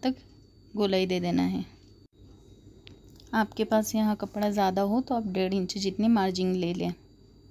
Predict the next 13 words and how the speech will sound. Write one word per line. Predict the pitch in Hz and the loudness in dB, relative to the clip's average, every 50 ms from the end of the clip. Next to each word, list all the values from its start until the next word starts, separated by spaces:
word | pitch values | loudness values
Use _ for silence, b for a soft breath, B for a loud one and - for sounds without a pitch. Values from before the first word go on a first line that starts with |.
| - - - - - - - - - - - - - - - - - | -20 -20 -20 -20 -20 -20 -20 -20 -20 -20 -20 -20 -20 -20 -14 -6 -2
अब | 214 208 | 2 2
यहाँ | 208 202 196 190 | 4 4 2 0
पर | 190 - 208 202 | 0 0 0 0
हमें | 202 196 208 208 | 2 2 2 2
हाफ | 202 190 185 185 - - | 2 2 0 0 0 -2
इंच | 202 196 190 208 | -2 -2 -2 0
अंदर | 190 190 190 190 190 | -2 0 0 0 0
की | 190 190 | -2 -2
तरफ | - 202 196 202 196 - | 0 0 0 0 0 -2
एक | 208 202 - | -4 0 2
मार्क | 208 202 202 196 196 - | 2 2 0 -4 -4 -2
लगाना | 208 202 196 202 202 202 208 | -2 0 0 0 0 0 0
है | 214 220 233 269 | 0 2 2 2